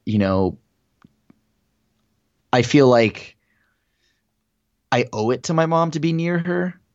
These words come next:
And maybe that's not a good thing to, like, some people say that at some point you should live your own life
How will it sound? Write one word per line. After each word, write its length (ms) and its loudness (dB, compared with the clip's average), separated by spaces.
And 160 4
maybe 240 6
that's 220 0
not 360 2
a 100 -4
good 220 0
thing 240 2
to, 160 0
like, 160 2
some 140 0
people 300 2
say 140 0
that 140 2
at 180 -6
some 180 -6
point 340 -4
you 100 -2
should 220 -2
live 240 0
your 180 0
own 220 0
life 480 -2